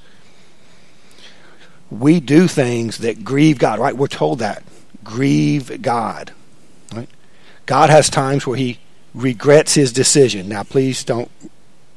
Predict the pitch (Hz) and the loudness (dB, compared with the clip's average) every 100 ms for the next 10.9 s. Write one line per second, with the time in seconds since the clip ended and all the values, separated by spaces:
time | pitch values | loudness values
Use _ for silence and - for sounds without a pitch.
0 | - - 120 - 131 120 120 127 123 - | -20 -12 -12 -10 -8 -2 -2 -2 -4 0
1 | 135 - 113 117 113 113 110 - 117 120 | 0 0 -4 -4 -4 -6 -6 -4 -4 -6
2 | 120 107 120 120 113 107 120 104 101 107 | -6 -4 -2 -2 -4 -4 -4 -4 -8 -10
3 | 98 123 131 120 120 110 131 107 - 120 | -6 -4 -2 -2 -2 -4 -10 -10 -10 -8
4 | 117 107 113 120 120 98 117 110 110 107 | -8 -8 -8 -8 -8 -6 -6 -6 -8 -8
5 | 107 113 120 117 117 113 101 110 - - | -8 -8 -8 -6 -8 -8 -8 -8 -10 -16
6 | - - - - - - - - - - | -20 -20 -20 -20 -20 -20 -20 -20 -20 -16
7 | - 107 - - 120 104 - - - - | -10 -10 -10 -10 -8 -10 -12 -18 -20 -20
8 | - - - 131 - 131 120 110 143 123 | -20 -18 -12 -6 -2 -2 -2 -4 -2 -2
9 | 120 131 110 98 - - 117 113 135 117 | -2 -4 -8 -8 -16 -10 -8 -6 -4 -4
10 | 107 107 113 104 127 101 92 95 104 | -6 -6 -6 -4 -6 -6 -10 -12 -12